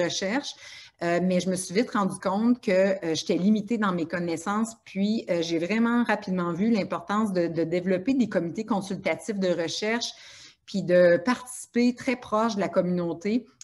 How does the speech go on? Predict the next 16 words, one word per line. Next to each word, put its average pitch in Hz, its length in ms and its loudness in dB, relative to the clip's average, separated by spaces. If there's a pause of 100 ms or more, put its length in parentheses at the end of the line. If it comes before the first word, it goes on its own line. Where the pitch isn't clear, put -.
puis 208 100 -4
de 190 100 6
rémunérer 226 840 6
des 185 140 0
personnes 214 540 -2
qui - 80 -12
sont 185 300 -4
expertes 220 540 -6
là-dedans, 175 400 -2
que 196 80 -8
ce 180 120 -6
soit 214 200 -4
une 202 120 2
expertise 190 560 -4
de 185 80 2
vécu 170 640 -2